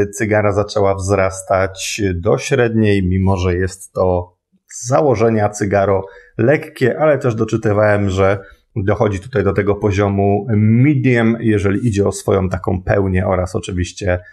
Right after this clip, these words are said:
mm, moc. Spalanie cały czas nie jest idealnie, może nie jest jak od linijki, ale w sumie nie mogę się tutaj niczego doczepić.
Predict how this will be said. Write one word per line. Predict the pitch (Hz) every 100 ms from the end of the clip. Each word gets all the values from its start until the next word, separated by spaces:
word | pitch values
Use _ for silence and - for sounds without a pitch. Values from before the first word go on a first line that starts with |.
| - _
mm, | 110 104 101 101
moc. | 92 90 - - - - - 110 117
Spalanie | - - 208 190 175 160 135 120 127 - - _
cały | - 277 208 175
czas | 131 127
nie | 123
jest | 104 104 -
idealnie, | 196 190 180 165 139 120 104
może | - 294 185
nie | 156
jest | 135 113
jak | 110
od | 110
linijki, | 101 98 143 175 - 113
ale | 98 95 92
w | -
sumie | 339 226 170
nie | 113
mogę | 104 123 113
się |
tutaj | 107 101
niczego | 98 110 95
doczepić. | 92 - 165 143 107 -